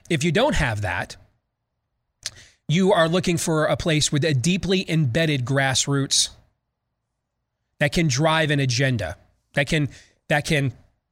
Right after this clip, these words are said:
that can turn the wheel of a, of an environment in a state. And sometimes, frankly, that's better to have than number one,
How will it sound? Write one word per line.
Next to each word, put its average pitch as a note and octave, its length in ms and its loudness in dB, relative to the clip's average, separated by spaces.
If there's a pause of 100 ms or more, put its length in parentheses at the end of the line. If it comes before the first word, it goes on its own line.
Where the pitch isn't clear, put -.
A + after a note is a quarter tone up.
(160)
that D3+ 160 2
can D#3 200 0
turn F#3+ 600 2
the D#3 140 2
wheel C#3+ 500 2 (280)
of C3+ 120 2
a, C3+ 200 2 (120)
of D3 120 2
an C#3 80 2
environment C#3 500 2
in A#2+ 80 0
a A#2 40 0
state. G#2 300 -2 (800)
And C#3+ 100 -2
sometimes, D3+ 560 0 (340)
frankly, D#3+ 280 0
that's D#3 200 2
better E3 300 2
to C#3+ 100 2
have C3+ 340 0
than C#3 140 0
number C#3 240 0
one, A#2 380 0